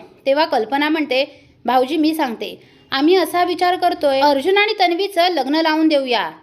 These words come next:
ते ऐकून रविराजला धक्का बसतो. बसलेला रविराज उठून उभा राहतो आणि म्हणतो, "काय, काय बोलताय का हे तुम्ही? आणि हा निर्णय तुम्ही घेतलाच कसा, मला न विचारता? मी मुलीचा बाप आहे,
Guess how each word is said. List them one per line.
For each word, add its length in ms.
ते 60
ऐकून 380
रविराजला 540
धक्का 360
बसतो. 500
बसलेला 520
रविराज 340
उठून 280
उभा 220
राहतो 240
आणि 280
म्हणतो, 300
"काय, 300
काय 160
बोलताय 380
का 120
हे 160
तुम्ही? 440
आणि 200
हा 160
निर्णय 340
तुम्ही 260
घेतलाच 460
कसा, 400
मला 200
न 120
विचारता? 720
मी 120
मुलीचा 420
बाप 320
आहे, 300